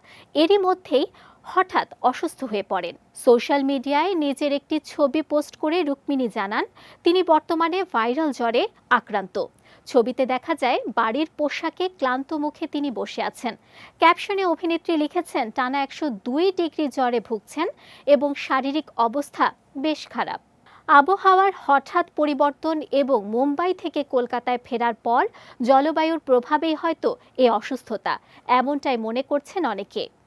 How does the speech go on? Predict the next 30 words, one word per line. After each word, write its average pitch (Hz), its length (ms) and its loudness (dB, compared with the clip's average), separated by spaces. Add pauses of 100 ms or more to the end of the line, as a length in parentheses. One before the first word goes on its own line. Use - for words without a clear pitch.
(200)
কয়েক 277 280 8
মাস 277 320 -2
আগেও 240 400 2
রুক্মিণী 311 560 -2
অসুস্থ - 420 -2
হয়ে 320 320 0
হাসপাতালে 302 640 -4
ভর্তি 220 320 -8
হয়েছিলেন, 226 500 -6 (360)
তাই 247 280 2
ফের 285 300 0
অসুস্থ - 520 -4
হয়ে 320 200 -2
পড়ায় 311 400 2 (300)
উদ্বেগ 277 480 0
ছড়িয়েছে 233 560 0
ভক্তদের 226 580 -6
মাঝে। 202 360 -6 (420)
যদিও 233 440 4
চিকিৎসকদের 330 760 -2
মতে, 320 420 0
সাধারণ 269 580 -2
ভাইরাল 233 460 2
জ্বর 277 280 0
খুব 339 340 -6
বেশি 247 280 -2
দিন 277 200 -4
স্থায়ী 226 360 -6
হয় 220 220 -4
না, 233 180 -4